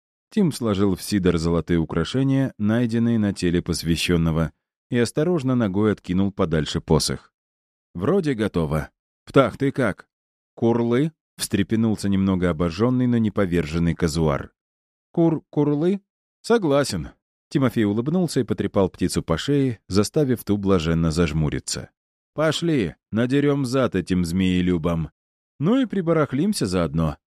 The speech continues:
Будет тебе на червяков". Нет, Тима не захватила идея вытащить из домена полкило золота.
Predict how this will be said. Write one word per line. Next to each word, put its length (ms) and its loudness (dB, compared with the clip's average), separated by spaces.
Будет 380 0
тебе 380 -2
на 160 2
червяков". 720 -2
Нет, 420 0
Тима 240 0
не 100 0
захватила 640 -2
идея 280 0
вытащить 480 -2
из 120 0
домена 420 0
полкило 500 0
золота. 600 -4